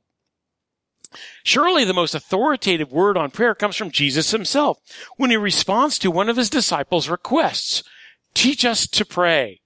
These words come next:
in Luke eleven one. Jesus then teaches them what we know as the Lord's Prayer.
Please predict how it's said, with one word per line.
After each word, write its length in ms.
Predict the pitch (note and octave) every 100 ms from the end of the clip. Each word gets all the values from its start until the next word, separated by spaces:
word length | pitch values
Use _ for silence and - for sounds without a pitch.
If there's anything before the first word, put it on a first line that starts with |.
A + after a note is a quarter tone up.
| _ _
in 180 | D3+ C#3
Luke 240 | C#3+ D3
eleven 380 | C3 B2 A#2 A#2+
one. 240 | B2 B2 F#2 _ _ _ - - - -
Jesus 420 | - E4 E4+ -
then 280 | A#3+ A3+ G3+ - _
teaches 500 | - D4+ F#4 A#3 C3+
them 220 | E3 E3 -
what 200 | G3+ G#3
we 180 | B3
know 200 | C#4 D3
as 120 | F3 G#3
the 100 | G3
Lord's 440 | D3 D3 E3+ -
Prayer. 440 | - A#3 G#3 C#3